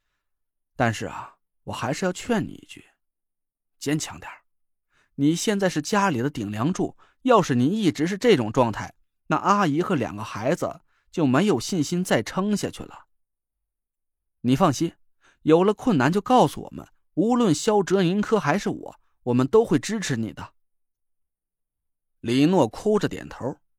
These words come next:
没过多一会儿，李诺的妹妹回来了，她带着小男孩起床洗漱，三个人一起跪在父亲的灵前磕头。我仔细看了一下小男孩的脸，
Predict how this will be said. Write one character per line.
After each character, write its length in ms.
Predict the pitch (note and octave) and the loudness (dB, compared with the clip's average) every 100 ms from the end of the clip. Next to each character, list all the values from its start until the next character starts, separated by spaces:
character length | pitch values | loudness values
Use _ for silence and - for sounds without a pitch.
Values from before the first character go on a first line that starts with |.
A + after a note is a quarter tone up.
| _ | _
没 200 | D#3+ A#3+ | -4 0
过 220 | G#3+ D3 | 4 4
多 180 | G3 A3+ | 4 2
一 80 | |
会 260 | A#3+ - F3+ | 2 -2 -4
儿， 220 | - - _ _ | -4 -10 _ _
李 260 | C3+ D3 | 2 4
诺 200 | F3+ A3+ | 4 0
的 100 | G#3+ | 0
妹 240 | A3 C4 F#3 | 2 2 4
妹 140 | A#2+ | 2
回 260 | G#2+ G#2 A2 | 0 -4 -2
来 160 | B2 | -2
了， 220 | G#2+ E2 _ _ _ _ | -4 -10 _ _ _ _
她 100 | G#3+ | -8
带 300 | - B3 F#3 | 0 2 2
着 100 | B2 | 0
小 220 | - A2+ | -2 -2
男 180 | C#3 F3 | 0 0
孩 240 | D#3+ F3+ | 2 0
起 300 | F#3+ - A#2+ | -2 -8 -6
床 260 | A#2 C#3 G#3 | -2 -2 -2
洗 220 | - - | -6 -12
漱， 240 | - F#3+ - _ _ | -10 -10 -10 _ _
三 400 | - - A3+ A3+ | -18 0 0 2
个 80 | D#3+ | 2
人 260 | B2 E3+ - | 2 0 -4
一 220 | A3+ G3+ | -6 -4
起 240 | C3+ - G#2 | -4 -6 -6
跪 240 | - F#3 | 2 2
在 120 | C3+ | 2
父 260 | C3+ - C3+ | -2 0 -2
亲 120 | A#2+ | 0
的 120 | G#2+ | -4
灵 200 | G#2+ D3 | -2 -2
前 200 | F#3 D#3 | 0 -2
磕 180 | F3+ G3+ | -2 -2
头。 340 | F#3+ - C#3+ - _ _ _ _ _ _ _ _ _ _ _ _ _ - | -4 -6 -8 -10 _ _ _ _ _ _ _ _ _ _ _ _ _ 0
我 160 | G3 | 2
仔 240 | A#3 - - | 2 -6 -8
细 180 | F3 | -6
看 260 | E3 - G#3 | -6 -2 -2
了 120 | B2 | -2
一 40 | A#2+ | -4
下 160 | A2 | -6
小 260 | G#2+ - G#2 | -8 -10 -6
男 200 | C3 F#3 | -2 0
孩 180 | E3+ G#3 | 2 0
的 120 | G3 | -2
脸， 280 | E2+ - | -8 -16